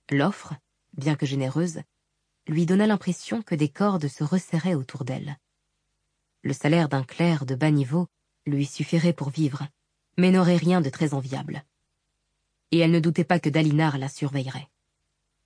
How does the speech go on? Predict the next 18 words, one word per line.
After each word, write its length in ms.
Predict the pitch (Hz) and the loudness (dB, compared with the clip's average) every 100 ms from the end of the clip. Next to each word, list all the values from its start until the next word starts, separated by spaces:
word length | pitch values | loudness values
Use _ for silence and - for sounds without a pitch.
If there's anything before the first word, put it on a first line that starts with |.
| _ _ - | _ _ -4
Son 140 | 180 | 2
regard 400 | 175 190 214 202 | 4 4 4 2
était 220 | 175 190 | 0 0
d'une 160 | 165 170 | 2 2
effrayante 560 | 180 - 175 180 180 | 0 -2 0 2 0
perspicacité. 880 | - 156 - 147 135 - - - 143 _ _ _ _ _ _ _ _ - | -2 -6 -6 -12 -10 -10 -14 -12 -14 _ _ _ _ _ _ _ _ 0
Elle 120 | 196 | 4
ne 100 | 202 | 4
pourrait 240 | 208 196 | 4 4
rien 240 | 180 196 190 | 4 4 4
faire 420 | - 180 147 - | 2 0 0 -6
sans 220 | - 156 | -8 -4
que 100 | 156 | -2
ses 280 | 147 147 143 | 0 0 0
actes 180 | 123 139 | -2 -4
lui 140 | 123 | -6
soient 200 | - 151 | -4 -4
rapportés. 540 | 127 117 127 - - | -4 -6 -10 -12 -20